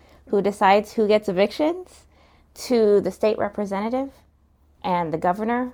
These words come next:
who decides, uh, what you're, you are and are not able to do with your body and your family planning,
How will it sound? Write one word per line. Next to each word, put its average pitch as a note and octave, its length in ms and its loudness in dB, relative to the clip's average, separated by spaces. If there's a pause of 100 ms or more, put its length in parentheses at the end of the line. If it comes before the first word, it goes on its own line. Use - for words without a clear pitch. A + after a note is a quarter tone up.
(160)
who G#3 140 -4
decides, E3+ 680 -4
uh, E3 240 -6
what F#3 180 -4
you're, F#3 400 -6
you F#3+ 160 -6
are E3+ 200 0
and E3+ 100 -8
are D#3+ 140 -10
not D#3+ 200 -8
able F3 160 -6
to E3+ 80 -4
do E3 120 -6
with E3 140 -4
your D#3 80 -10
body D3+ 260 -6
and F#3+ 140 -6
your C#3+ 100 -10
family D3+ 420 -12
planning, F3 560 -10